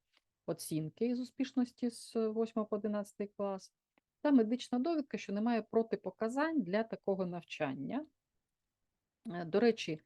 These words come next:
ця спеціальність їжа, харчування і косметика має аналог свій навчання англійською мовою, яке коштує три з половиною тисячі євро.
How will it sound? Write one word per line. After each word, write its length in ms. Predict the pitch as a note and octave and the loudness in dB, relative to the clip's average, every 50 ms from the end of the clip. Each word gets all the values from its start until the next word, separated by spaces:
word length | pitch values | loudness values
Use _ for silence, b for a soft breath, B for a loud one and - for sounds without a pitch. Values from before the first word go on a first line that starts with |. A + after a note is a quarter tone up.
| b b b b b - | b b b b b 0
ця 160 | - C4+ D4 | 2 2 2
спеціальність 720 | C#4+ - C4+ B3+ - F#3+ D#3+ D#3+ F3 F3 D#3 - _ - | 2 2 -2 0 2 0 0 0 -2 -6 -8 -10 _ -4
їжа, 280 | F#3+ A3+ C#4+ D4+ D#4+ C4+ | 0 0 0 2 0 0
харчування 640 | - A3+ G#3 - - G#3+ G3+ G3+ G3+ G3 F#3 F3 - | 0 -2 -2 -2 0 0 2 2 2 0 0 -4 -6
і 140 | - - B3+ | -2 -2 -2
косметика 880 | B3+ - B3 A3 - - - D#3+ D#3+ D#3+ D#3 - - - - - C4 B3+ | 0 0 -2 -2 -4 -8 -10 -8 -8 -8 -8 -10 -10 -6 -2 -2 0 0
має 600 | G3+ F3+ G3 A#3 C4+ D4 D4 C#4 C4 A#3+ A#3+ - _ | 0 -2 0 0 2 2 2 0 0 0 -2 -4 _
аналог 500 | - F#3 F#3 F#3+ G#3 A#3 B3 B3 A#3+ A#3+ | -10 -8 -6 -2 0 0 2 0 0 -2
свій 300 | - - - G#3+ G#3 G3 | -6 -8 -6 -4 -4 -4
навчання 380 | F#3 E3+ - - G#3 F#3+ F#3 F#3 | -6 -6 -4 -4 -2 -2 -2 -4
англійською 600 | F3 D#3+ F3 F3 E3+ E3+ - - - D#3 D3+ D#3 | -6 -6 -4 -4 -4 -6 -8 -10 -8 -6 -6 -4
мовою, 560 | D#3 D3+ D3+ D3 C#3+ C#3 C#3+ E3+ G#3+ C#4+ C#4+ _ _ _ _ _ b b b b - - | -4 -4 -4 -4 -4 -4 -2 -2 -2 -4 -4 _ _ _ _ _ b b b b -8 -8
яке 220 | F#3+ - - A#3 | -6 -2 -2 -4
коштує 420 | A3+ - - A3+ A3+ - - G3+ | -2 2 2 2 2 2 -4 -4
три 180 | G3 - G3 G3+ | -2 -2 -4 -6
з 60 | G3 | -6
половиною 400 | - - E3+ E3+ F3 F3 E3+ D#3+ | -6 -6 -4 -2 -2 -2 -4 -6
тисячі 480 | - - D#3+ - - D3+ - - - D3 | -6 -8 -10 -10 -10 -14 -14 -10 -10 -10
євро. 640 | C#3 C#3 C#3 C#3+ D3+ C#3 C#3 D3 - F#3+ B3 D#4 | -10 -8 -6 -6 -6 -6 -6 -4 -2 -2 -2 -2